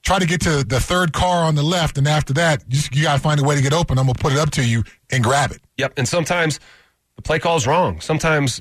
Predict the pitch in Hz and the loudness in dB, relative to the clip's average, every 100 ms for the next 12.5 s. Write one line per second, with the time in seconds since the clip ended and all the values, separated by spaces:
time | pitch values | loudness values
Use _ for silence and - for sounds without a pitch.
0 | - 117 151 147 - - _ _ _ _ | -12 -6 -2 -2 -2 -8 _ _ _ _
1 | - 151 175 147 151 147 139 123 - 170 | -2 0 0 -2 -2 0 0 0 0 0
2 | 160 117 131 - 117 - 139 131 117 107 | 0 0 -2 -4 -4 -2 0 2 0 0
3 | - - 120 117 131 147 123 - 117 131 | -6 -10 -6 -2 0 0 0 -4 -2 -2
4 | 107 101 98 101 101 107 110 120 127 107 | -2 -2 0 0 0 -2 0 0 0 -2
5 | 104 - - - - 143 131 131 139 - | -4 -10 -20 -20 -6 -2 0 0 -2 0
6 | 165 117 78 _ - 147 135 117 156 143 | 0 0 -4 _ -4 0 0 0 0 2
7 | 139 - 139 156 - 165 151 139 127 131 | 0 2 0 0 0 0 2 2 2 2
8 | 120 117 110 107 117 110 123 113 110 - | 0 0 0 2 2 0 0 0 0 -2
9 | 110 104 104 123 117 - 104 98 104 104 | -2 0 0 0 0 0 0 2 2 0
10 | 110 95 110 - 170 175 147 139 - 135 | -2 -2 -4 -2 0 2 2 2 -2 -4
11 | - 117 110 107 98 104 101 - 95 82 | 0 0 2 0 0 -2 -4 -2 0 0
12 | - _ - 101 98 | -4 _ -4 0 0